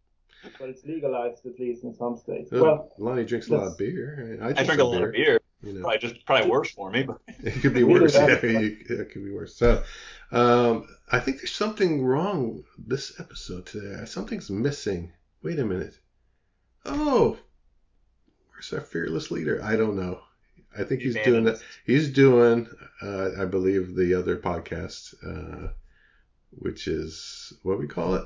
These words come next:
Speaker 2: Look, it's rock and roll. That's it. Uh, so he's not jo-, he won't be here today. So you're gonna have to deal with us. And so therefore, this is the Anarchist Takeover show. <laughs>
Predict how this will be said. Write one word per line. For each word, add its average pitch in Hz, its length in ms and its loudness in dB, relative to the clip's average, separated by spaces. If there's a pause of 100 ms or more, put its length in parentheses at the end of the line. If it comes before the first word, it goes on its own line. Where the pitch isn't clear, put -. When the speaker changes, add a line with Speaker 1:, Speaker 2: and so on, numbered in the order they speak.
Speaker 2:
Look, 160 200 -2
it's - 160 -6
rock 156 200 -4
and 156 120 -2
roll. 127 380 -2 (320)
That's - 240 -16
it. 82 180 -12 (640)
Uh, 110 200 -12
so - 320 -4
he's 131 260 0
not 123 220 0
jo-, 113 160 2
he 120 120 -2
won't 123 200 0
be 123 120 0
here 113 140 2
today. 104 400 2
So 101 220 -2
you're 104 100 2
gonna 117 160 0
have 113 120 -4
to 92 100 -6
deal 104 240 -2
with 95 180 -2
us. 139 420 -6 (200)
And 95 260 -6
so 90 400 -4
therefore, 98 480 0
this 98 220 -6
is 90 120 -4
the 90 360 0 (1000)
Anarchist 110 800 2
Takeover 95 580 0
show. 87 420 -4
<laughs> - 760 -8